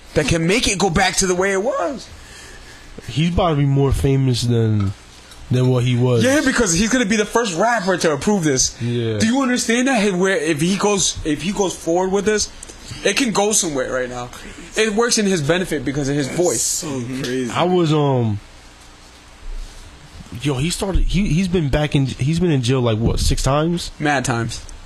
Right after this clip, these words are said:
Speaker 1: Mad times.
Speaker 2: And his whole career, like, he only dropped, what, two, three albums?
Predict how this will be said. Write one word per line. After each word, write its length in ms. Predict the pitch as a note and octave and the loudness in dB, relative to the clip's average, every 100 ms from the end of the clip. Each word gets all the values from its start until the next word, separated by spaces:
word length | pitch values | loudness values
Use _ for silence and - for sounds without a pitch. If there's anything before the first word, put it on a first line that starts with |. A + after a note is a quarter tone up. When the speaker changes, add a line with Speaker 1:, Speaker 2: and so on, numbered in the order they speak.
| - - - - - - - - - - - - - D3 - - - C#3 | -16 -14 -12 -14 -18 -18 -12 -10 -10 -12 -16 -18 -16 -14 -14 -14 -12 -4
Speaker 1:
Mad 260 | D3 C3 | 0 0
times. 440 | C#3 A#2+ B2 A#2 - | 2 2 0 -2 -2
Speaker 2:
And 300 | C3 C3+ B2+ | 0 2 2
his 160 | C3 C3 | 2 2
whole 200 | D#3 D3 | 2 2
career, 400 | C3+ C3 E3 C#3 | 2 2 2 2
like, 200 | B2 A#2 | 2 0
he 160 | C#3+ | 0
only 200 | D3+ C#3+ | 2 2
dropped, 360 | B2+ C#3 B2 - | 2 0 0 0
what, 260 | C3+ A#2+ - - - - - - - - - - - - C3 A#2 A2+ | 2 2 -2 -12 -18 -20 -20 -20 -20 -18 -18 -20 -18 -12 -8 -4 -2
two, 240 | - E3 E3+ | 2 2 2
three 220 | E3+ F3+ | 2 2
albums? 640 | F#3 G3+ G#3 G#3 G#3+ - | 4 2 2 0 -2 -4